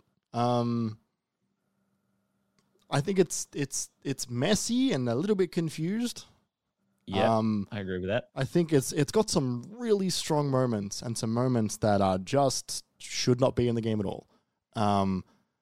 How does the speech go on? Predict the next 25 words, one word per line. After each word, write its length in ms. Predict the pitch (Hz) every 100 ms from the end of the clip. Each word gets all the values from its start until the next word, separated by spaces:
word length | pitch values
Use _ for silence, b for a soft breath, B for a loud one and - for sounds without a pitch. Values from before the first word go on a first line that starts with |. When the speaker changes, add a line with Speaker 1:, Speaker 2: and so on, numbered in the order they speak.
| _ _
Speaker 1:
or 120 | - 120
some 160 | 131
things 320 | 120 214 165
that 120 | 127 120
maybe 180 | 113 107
shouldn't 220 | 113 104
be 60 |
in 60 | 98
the 80 | 95
game 140 | 95
at 60 | 92
all. 120 | 92 -
Like, 240 | 135 -
the, 100 | 190
the, 400 | 175 190 180 151
so, 120 | - 175
like, 160 | 151
all 80 | 131
right, 100 | 107
let's, 260 | 156 180 -
let's, 220 | 151 - -
Speaker 2:
Like 140 | 156
Speaker 1:
let's 40 |
Speaker 2:
Atreus. 500 | - - 101 98 -
<laughs> 60 | -